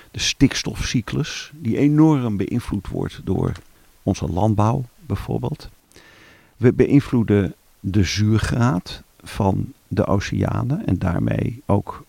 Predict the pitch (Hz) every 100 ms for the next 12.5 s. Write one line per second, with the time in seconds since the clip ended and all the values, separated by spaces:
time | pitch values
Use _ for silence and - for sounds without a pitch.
0 | - 92 - 95 - 101 92 87 98 110
1 | - - - 104 110 135 196 - _ _
2 | - - - _ _ _ _ - 110 104
3 | 120 104 - 107 - 127 113 107 101 101
4 | - _ _ - - 95 80 135 151 127
5 | - 101 95 - - - - - - 101
6 | - 123 104 98 113 151 113 104 98 -
7 | 98 107 98 - - 95 - 98 107 95
8 | - - 135 117 101 98 - 117 101 95
9 | 87 87 104 107 85 87 87 87 85 110
10 | 110 160 - _ - - - - _ 117
11 | 120 - 110 110 113 - 107 107 113 -
12 | - 110 98 101